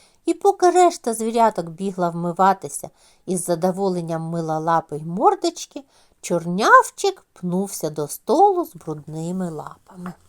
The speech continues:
Та одного разу кошеня гуляло в лісі неподалік від дому. Був чудовий літній день. Ласкаво пригрівало сонечко, дзищали над квітами бджоли,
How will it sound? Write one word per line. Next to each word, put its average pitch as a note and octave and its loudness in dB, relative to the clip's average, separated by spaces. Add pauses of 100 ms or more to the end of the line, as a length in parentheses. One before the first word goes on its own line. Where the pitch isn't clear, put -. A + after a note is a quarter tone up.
(1300)
Та C#4 8
одного E4+ 4
разу G#3 -4 (100)
кошеня A#3 -2
гуляло G#3 -2
в D#3+ -10
лісі C4+ -6
неподалік E3 -8
від E3 -8
дому. D3+ -12 (880)
Був B3 -4
чудовий D#4+ 6
літній A3+ -6
день. D#3+ -6 (580)
Ласкаво F4 4
пригрівало D4 0
сонечко, F3 -6 (180)
дзищали F4 0
над D#4 -4
квітами C#4 -8
бджоли, F3+ -6